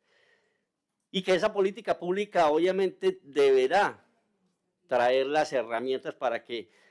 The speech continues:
estos líderes que nos las pasamos en el barrio, capoteando problemas, sin plata,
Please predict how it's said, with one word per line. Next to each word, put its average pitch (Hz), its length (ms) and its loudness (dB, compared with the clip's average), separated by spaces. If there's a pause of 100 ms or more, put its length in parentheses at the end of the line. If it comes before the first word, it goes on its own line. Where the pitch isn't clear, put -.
(100)
estos 143 320 -2
líderes 147 640 -4 (320)
que 120 80 -12
nos 113 100 -6
las 113 140 -4
pasamos 131 580 -6 (220)
en 123 220 -6
el 101 120 -6
barrio, 135 520 -2 (640)
capoteando 139 720 -2
problemas, 127 720 0 (920)
sin 147 260 -2
plata, - 480 0